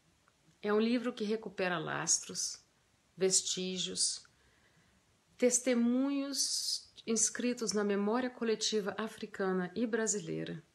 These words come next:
durante várias gerações. São os tais guardados da memória. Então eu fui construindo minha identidade pela procura de minhas origens. Eu sei que eu nunca vou ter certeza da história individual.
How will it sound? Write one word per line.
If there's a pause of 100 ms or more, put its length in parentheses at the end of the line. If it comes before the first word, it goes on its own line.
(300)
durante
várias
gerações. (920)
São
os
tais
guardados
da
memória. (880)
Então
eu
fui
construindo
minha
identidade (640)
pela
procura
de
minhas
origens. (640)
Eu
sei
que
eu
nunca
vou
ter
certeza (380)
da
história
individual.